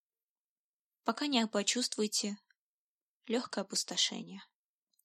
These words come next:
Не почувствуете, что она закончилась. Теперь вновь положите обе ладони на стол. Стопы поставьте на пол.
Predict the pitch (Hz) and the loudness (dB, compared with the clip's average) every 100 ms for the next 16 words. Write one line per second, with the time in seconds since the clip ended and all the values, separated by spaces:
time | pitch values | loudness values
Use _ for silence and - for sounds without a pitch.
0 | _ _ _ _ _ _ 202 202 196 - | _ _ _ _ _ _ 0 2 2 2
1 | 269 - 190 180 - 185 _ - - 233 | 2 0 -4 -4 -6 -6 _ 0 4 6
2 | 233 247 220 - - 156 - - - - | 6 4 2 -2 -10 -6 -6 -6 -8 -10
3 | - - _ _ _ _ _ _ _ _ | -10 -14 _ _ _ _ _ _ _ _
4 | _ _ _ _ _ _ _ _ _ _ | _ _ _ _ _ _ _ _ _ _
5 | _ _ _ _ _ _ _ _ _ _ | _ _ _ _ _ _ _ _ _ _
6 | _ _ _ _ _ _ - 208 233 214 | _ _ _ _ _ _ -4 4 6 6
7 | 190 - - 208 214 208 - - _ _ | 2 -6 -2 2 2 0 -10 -18 _ _
8 | 202 202 214 208 - - - 220 185 185 | 2 2 2 2 0 -2 0 0 0 -4
9 | 185 175 175 165 165 - - 214 277 - | -6 -6 -10 -12 -8 -6 -4 -4 -6 -10
10 | _ _ _ _ _ _ _ _ _ _ | _ _ _ _ _ _ _ _ _ _
11 | _ - - 277 285 196 196 - 180 - | _ -6 0 0 0 -4 -2 -2 -4 -4
12 | - 175 185 214 220 | -6 -6 -12 -12 -16